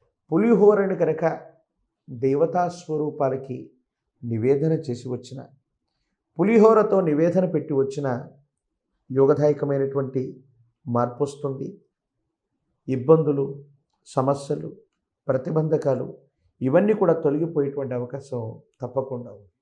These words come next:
అలాగే ప్రత్యేకించి ఏదైనా ఒక శనివారం పూట మీ సమీప ప్రాంగణంలో ఎక్కడైనా గోశాల ఉంటే అక్కడ కపిల వర్ణంలో ఉన్నటువంటి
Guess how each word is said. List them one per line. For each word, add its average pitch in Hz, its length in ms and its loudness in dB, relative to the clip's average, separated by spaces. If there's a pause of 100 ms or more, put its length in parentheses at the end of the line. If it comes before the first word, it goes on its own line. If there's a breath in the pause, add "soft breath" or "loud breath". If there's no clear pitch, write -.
(420)
అలాగే 147 340 2 (100)
ప్రత్యేకించి 135 600 -4 (960)
ఏదైనా 170 400 0 (120)
ఒక 139 220 -6
శనివారం 143 480 -2
పూట - 140 -16 (840)
మీ 147 100 -4 (160)
సమీప 202 320 -2 (160)
ప్రాంగణంలో 156 480 0 (140)
ఎక్కడైనా 156 380 -2 (160)
గోశాల 135 380 -2 (100)
ఉంటే - 200 -16 (1080)
అక్కడ 170 300 4 (180)
కపిల 220 300 2 (100)
వర్ణంలో 175 440 2 (100)
ఉన్నటువంటి 147 460 -4